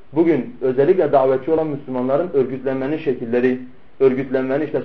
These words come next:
sosyal mesela, e, nasıl toplum yapılarını, hangi toplumların ne tür örgütlenmeye müsait olduklarını da ne yapmaları lazım?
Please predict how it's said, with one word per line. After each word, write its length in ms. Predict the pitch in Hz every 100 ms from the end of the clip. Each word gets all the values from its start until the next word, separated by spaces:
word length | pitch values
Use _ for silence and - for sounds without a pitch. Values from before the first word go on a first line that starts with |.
| -
sosyal 340 | 127 143 139 143
mesela, 340 | 139 143 139 135 - - -
e, 1080 | 120 120 117 113 110 110 110 110 107 107 104 104 -
nasıl 280 | 135 175 156
toplum 400 | 123 139 143 170
yapılarını, 540 | 147 127 120 110 120 131 - -
hangi 320 | 156 170 156
toplumların 540 | 143 139 135 139 156
ne 120 | 156 156
tür 80 |
örgütlenmeye 640 | 147 135 123 135 131 135 147
müsait 360 | 139 135 139
olduklarını 480 | 135 120 120 127 139
da 80 | 139
ne 80 | 151
yapmaları 440 | 135 123 117 113
lazım? 300 | 117 139 180